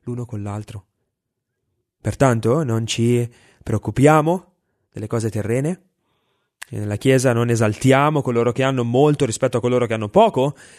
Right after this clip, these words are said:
perché tutti i nostri beni terreni sono inadeguati per comprarci quello che ci serve spiritualmente parlando.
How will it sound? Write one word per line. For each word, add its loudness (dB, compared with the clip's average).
perché -10
tutti -2
i 2
nostri 0
beni 2
terreni 2
sono 2
inadeguati 2
per -4
comprarci -2
quello -2
che -6
ci -10
serve -4
spiritualmente -6
parlando. -8